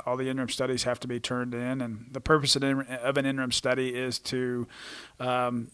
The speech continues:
kind of let everybody outside the building know that you're working on, um, legislation, to run legislation. And so I, I think that, um, I don't run a whole lot of interim studies, um, but I, I always participate in a lot of them, and so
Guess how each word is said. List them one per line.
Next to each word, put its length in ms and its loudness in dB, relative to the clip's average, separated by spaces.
kind 180 6
of 80 4
let 140 6
everybody 380 6
outside 340 4
the 100 0
building 240 4
know 120 2
that 100 -2
you're 120 -4
working 340 0
on, 320 0
um, 480 -6
legislation, 800 0
to 100 -6
run 140 -2
legislation. 560 0
And 120 -10
so 260 -6
I, 120 -6
I 40 -10
think 280 -8
that, 160 -10
um, 340 -10
I 80 4
don't 140 8
run 140 4
a 40 0
whole 220 10
lot 160 12
of 80 6
interim 240 4
studies, 560 6
um, 600 -4
but 380 6
I, 80 4
I 140 2
always 200 2
participate 640 -2
in 80 -8
a 120 -10
lot 200 -10
of 160 -6
them, 180 -6
and 160 -6
so 380 -6